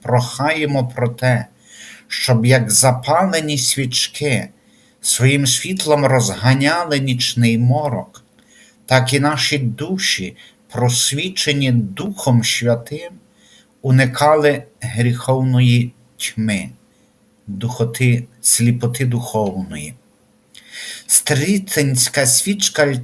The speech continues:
тим є сильна, що є символом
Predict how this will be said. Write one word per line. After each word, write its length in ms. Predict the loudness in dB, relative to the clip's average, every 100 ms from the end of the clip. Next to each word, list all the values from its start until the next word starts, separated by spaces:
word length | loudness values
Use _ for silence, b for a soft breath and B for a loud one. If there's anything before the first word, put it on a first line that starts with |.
| -10 _ _
тим 520 | -6 -4 -2 -4 -2
є 160 | 2 2
сильна, 720 | 2 0 -2 -4 -2 -2 -6 b b b b
що 340 | -10 -6 0 4
є 180 | 4
символом 1200 | 4 4 4 2 0 0 -2 -4 -2 2 4 2